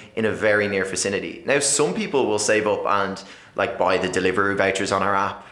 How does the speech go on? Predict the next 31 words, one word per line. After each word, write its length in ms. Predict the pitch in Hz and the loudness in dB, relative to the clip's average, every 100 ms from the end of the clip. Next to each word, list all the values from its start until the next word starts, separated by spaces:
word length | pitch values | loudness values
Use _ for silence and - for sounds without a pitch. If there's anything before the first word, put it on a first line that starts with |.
| - - - | -20 -20 -8
or, 360 | 95 98 92 87 | 0 2 2 0
you 160 | 87 92 | -2 -2
know, 340 | 95 92 92 - | -4 -6 -8 -2
i-, 40 | |
if 280 | 113 - 107 | 0 2 -2
it 60 | 104 | -2
doesn't 220 | 104 98 | -2 0
suit 180 | 107 101 | -2 -4
them 100 | 98 | -2
to 80 | |
get 80 | 101 | 0
a 60 | 95 | 0
coffee, 340 | 98 101 104 | 2 2 2
or 60 | 98 | 0
maybe 200 | 92 95 | 0 -2
they've 140 | 95 | -2
already 160 | 95 98 | -2 0
had 160 | 98 104 | 0 2
a 60 | |
coffee 260 | 95 92 95 | 0 -2 -2
in 100 | 92 | -4
their 100 | 95 | -2
day. 320 | 92 95 92 - - - | -4 -4 -8 -16 -20 -8
But 240 | - 113 113 | 0 0 2
we 160 | 123 | 0
need 180 | 139 139 | 2 0
the 140 | 131 - | -2 0
option 420 | 101 101 - 110 | 0 0 -2 -4
to 80 | 101 | -6
be 240 | - 98 98 | -6 -4 0
there 320 | 95 87 | 0 -2